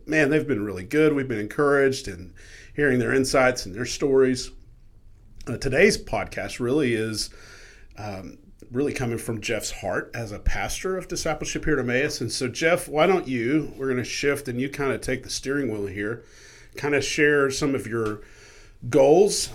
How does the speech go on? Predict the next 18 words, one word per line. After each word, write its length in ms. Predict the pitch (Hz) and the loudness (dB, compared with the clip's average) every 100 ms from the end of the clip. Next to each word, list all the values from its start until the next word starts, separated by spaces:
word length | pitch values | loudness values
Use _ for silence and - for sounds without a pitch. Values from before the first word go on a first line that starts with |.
| - | -14
uh, 240 | 110 107 | -14 -12
to 180 | 104 127 | -10 -8
further 580 | 113 - 123 123 139 139 | -8 -4 -2 0 2 0
extend 760 | 120 127 - - 123 113 113 117 | -2 -6 -6 -6 -6 -6 -6 -10
the, 360 | 113 101 95 85 | -8 -8 -8 -10
the 120 | 104 | -12
benefits 520 | 87 90 98 147 147 | -10 -10 -6 -6 -4
of 80 | 139 | -6
this 120 | 135 | -6
podcast 480 | - 127 - 143 139 | -4 -6 -4 -6 -6
for 140 | - | -4
our 60 | 120 | -4
church, 500 | - 135 131 - - - | -4 -4 -4 -8 -12 -12
uh, 180 | 98 92 | -10 -6
not 140 | 123 | 0
only 180 | 139 131 | 4 4
today, 320 | 117 120 123 | 4 0 0
but, 260 | 147 127 | 0 -4